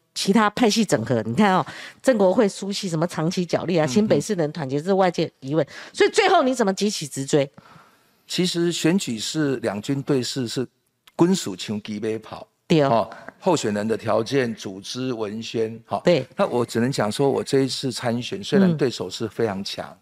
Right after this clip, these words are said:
Speaker 1: 对。
Speaker 2: 哦，但是我是算顺风啦，
Speaker 1: 嗯。
Speaker 2: 哦，从一个最差，差的谷底嘛，
Speaker 1: 嗯。
Speaker 2: 哦，然后往上。那这个只要哈，其实我觉得，啊，我对新北的熟悉程度是超乎，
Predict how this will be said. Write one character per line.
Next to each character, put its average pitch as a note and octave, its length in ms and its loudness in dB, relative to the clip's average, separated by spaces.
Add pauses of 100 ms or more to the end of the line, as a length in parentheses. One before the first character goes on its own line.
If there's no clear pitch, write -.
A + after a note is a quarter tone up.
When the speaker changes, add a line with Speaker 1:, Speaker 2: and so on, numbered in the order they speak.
(180)
Speaker 1:
对。 F3+ 160 2
Speaker 2:
哦， - 100 0 (280)
但 E3+ 100 2
是 E3 180 0 (440)
我 A2+ 200 4
是 D3+ 220 0
算 C#3+ 240 2
顺 A#2+ 380 0
风 G#2 300 -4
啦， - 280 -10
Speaker 1:
嗯。 F#3 160 -2
Speaker 2:
哦， G2+ 160 -2
从 B2 320 -4
一 B2 140 -8
个 A#2 160 -4
最 B2+ 280 0 (320)
差， - 140 -18 (160)
差 C3+ 220 -2
的 B2+ 100 2
谷 A2 240 -8
底 G#2 220 -12
嘛， F2 280 -12
Speaker 1:
嗯。 F#3+ 120 6
Speaker 2:
哦， E3 60 4
然 G#2+ 100 -2
后 A2+ 80 0
往 F#2+ 260 -6
上。 G#2 320 -4 (320)
那 E3+ 100 0
这 F3 140 -4
个 D#3+ 180 0 (360)
只 B2 160 -2
要 D#3+ 200 4
哈， B2+ 240 0 (320)
其 F3 200 -2
实 G#3 160 2
我 C#3+ 120 2
觉 C3 220 0
得， C#3+ 320 2 (360)
啊， A#2 280 0 (180)
我 B2 140 0
对 F3 160 4
新 F3 240 -2
北 D3 140 0
的 G2+ 100 -6
熟 A2 240 -2
悉 C3 220 -8
程 G#2 280 -10
度 B2 200 -8
是 G3+ 180 4
超 C3+ 180 -4
乎， B2 300 -6